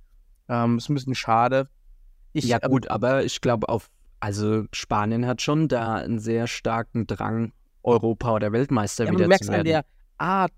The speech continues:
Speaker 1: zu jubeln,
Speaker 2: Mhm.
Speaker 1: ist das was anderes. Und so ein Siquité aus P-, Portugal, der ist, der gibt Vollgas beim Jubeln, ne? Der freut sich richtig aus Herzen heraus. Die Spanier fand ich n-, nicht so, da merkst du halt, die sind halt immer, du bist halt top, das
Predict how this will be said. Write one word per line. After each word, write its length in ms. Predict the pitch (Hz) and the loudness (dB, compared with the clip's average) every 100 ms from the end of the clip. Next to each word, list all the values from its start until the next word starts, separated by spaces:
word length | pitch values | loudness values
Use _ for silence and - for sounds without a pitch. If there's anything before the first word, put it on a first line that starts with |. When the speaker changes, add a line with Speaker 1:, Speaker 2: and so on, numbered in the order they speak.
| - | -14
Speaker 1:
zu 140 | - 156 | -6 -4
jubeln, 600 | 139 170 175 131 98 95 _ _ _ - _ _ | -2 -2 0 0 -2 -8 _ _ _ -20 _ _
Speaker 2:
Mhm. 320 | 107 101 98 - _ - _ _ - | 2 4 2 -4 _ -20 _ _ -6
Speaker 1:
ist 180 | 175 185 | -2 -2
das 160 | 151 | -2
was 80 | 147 | -4
anderes. 560 | - 135 135 - - - - | -2 -2 -4 -8 -20 -20 -2
Und 120 | 170 | -2
so 80 | 165 | 0
ein 60 | 185 | -2
Siquité 680 | 220 196 - - 359 123 - - - | -2 -4 -2 2 2 2 -6 -20 -12
aus 160 | 139 - | -10 -10
P-, 140 | - - - | -14 -20 -10
Portugal, 500 | 127 113 117 117 151 _ - _ | -4 -2 0 0 -2 _ -20 _
der 140 | 427 - | -2 -2
ist, 100 | - - - | -4 -20 -6
der 140 | 151 165 | -2 0
gibt 160 | 196 | 0
Vollgas 360 | - 262 - - | 2 2 0 -2
beim 180 | 127 127 | -4 -2
Jubeln, 260 | 117 110 | -6 -4
ne? 100 | 170 | -4
Der 120 | 170 | -4
freut 220 | - 208 165 | -4 -4 -2
sich 80 | |
richtig 420 | 233 170 - 127 - - - | 0 0 -2 -10 -12 -20 0
aus 220 | 226 - | 0 2
Herzen 340 | 254 - - 113 | 0 -2 -6 -8
heraus. 400 | 95 90 139 - _ - - | -6 -4 -4 -6 _ -14 -10
Die 80 | |
Spanier 320 | - 135 180 180 | 0 2 2 0
fand 180 | 170 | -2
ich 140 | 160 - | -2 -6
n-, 280 | - 76 - - - - | -8 -8 -10 -20 -20 -4
nicht 180 | 190 - | -4 -2
so, 420 | - 196 240 226 - - | 0 2 0 -2 -8 -2
da 80 | |
merkst 220 | 156 196 196 | 0 2 0
du 20 | |
halt, 100 | 165 | -2
die 80 | 160 | -2
sind 160 | 208 | -2
halt 140 | 185 - | -2 -4
immer, 260 | 214 220 196 | 0 2 2
du 80 | 170 | 0
bist 180 | 214 208 | -2 -2
halt 120 | 190 | -2
top, 160 | - | -6
das 120 | - | -8